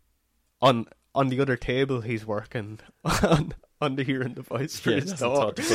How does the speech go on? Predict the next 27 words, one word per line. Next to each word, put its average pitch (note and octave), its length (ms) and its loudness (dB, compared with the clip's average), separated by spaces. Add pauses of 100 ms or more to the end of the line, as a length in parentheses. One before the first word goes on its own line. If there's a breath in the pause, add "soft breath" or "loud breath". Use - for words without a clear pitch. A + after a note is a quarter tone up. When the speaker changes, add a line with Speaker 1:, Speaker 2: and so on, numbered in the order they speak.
(160)
Speaker 2:
two - 60 -4
Speaker 1:
At - 20 -
Speaker 2:
together. G2+ 160 0
Speaker 1:
some E3+ 340 4
point, D3+ 300 0
he E3+ 120 -4
wouldn't D3+ 260 -6
put D3 160 -6
the D#3+ 80 -10
two C#3+ 180 -10
together. C#3+ 320 -6
Speaker 2:
He A2 100 -2
hasn't G#2+ 240 -4
put - 200 -10
peanut G2+ 260 -4
butter F#2+ 180 -4
in F2+ 120 -4
his E2+ 100 -8
chocolate F#2+ 380 -6
yet. F2 240 -6
<laughs> F3 1300 2
He - 60 -8 (100)
doesn't. G#2+ 340 -10 (680 loud breath)
Um, F2+ 400 -6 (580)
do D3+ 140 0
you F#3+ 60 4
think, F#3 500 0